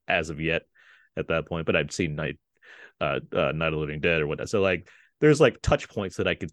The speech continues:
feel that this was, like, within the, the, the realm of. So it's like, yeah, I, I quite enjoyed it. I was,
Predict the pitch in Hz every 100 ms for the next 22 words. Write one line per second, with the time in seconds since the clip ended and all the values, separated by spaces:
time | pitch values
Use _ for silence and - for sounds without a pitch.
0 | - 113 98 90 80 76 90 82 78 82
1 | 76 - - _ _ _ - 95 107 -
2 | 95 87 78 78 76 82 87 90 76 -
3 | 95 - - 78 - 71 98 85 82 78
4 | 78 73 - 76 78 80 76 78 90 -
5 | - -